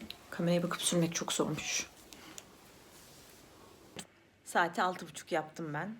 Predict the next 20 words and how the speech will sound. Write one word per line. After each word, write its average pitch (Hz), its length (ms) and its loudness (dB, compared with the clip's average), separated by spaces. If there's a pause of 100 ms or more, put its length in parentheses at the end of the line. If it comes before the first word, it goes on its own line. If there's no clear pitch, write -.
(140)
Mesaim 170 480 -2
bitti. 156 480 -6 (320)
Şimdi 156 320 -4
mutfaktaki 147 560 -6
mesaim 139 400 -4
başladı. 131 440 -4
Makarna 151 400 -2
suyu 147 240 -8
koydum, 143 380 -4
o - 120 -4
kaynıyor. 175 500 -2 (1000)
Ee, 175 340 -2
köfte 233 300 -2
yapacağız 165 540 0
bugün. 196 280 -2
Köfte, 180 340 -4
patates, 175 520 -8
makarna 151 420 -2
gibi 131 180 -8 (100)
böyle 147 400 -2